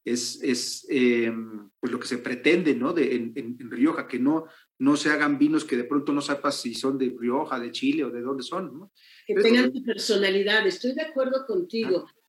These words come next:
Speaker 2: Eh, a veces con esa búsqueda de la perfección, eh,
Speaker 1: Ujú.
Speaker 2: algunos vinos se pueden volver demasiado homogéneos y pierden su carácter. Y yo creo que hay que buscar mucho más que tenga su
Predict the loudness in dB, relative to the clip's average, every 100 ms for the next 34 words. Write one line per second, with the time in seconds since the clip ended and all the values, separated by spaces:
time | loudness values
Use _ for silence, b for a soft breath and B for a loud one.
0 | _ -6 -4 0 2 2 2 0 0 0
1 | 0 -2 -4 -2 -2 -4 -4 -2 0 0
2 | -2 -10 -8 -8 -6 2 2 2 -2 B
3 | B B _ -2 -2 0 -2 0 0 0
4 | -4 -4 -2 0 -2 -4 0 0 0 0
5 | 0 0 0 -2 -4 -4 -2 0 2 0
6 | -4 -2 2 4 2 0 -6 B B B
7 | -8 0 2 2 0 -2 -4 -4 -2 -2
8 | -2 0 2 0 0 -2 -2 0 0 -2
9 | B -6 -4 -2 -2 -2 -2 -2 -2 -2
10 | -2 -2 -2 -4 -6 -2 0 0 0 2
11 | 4 4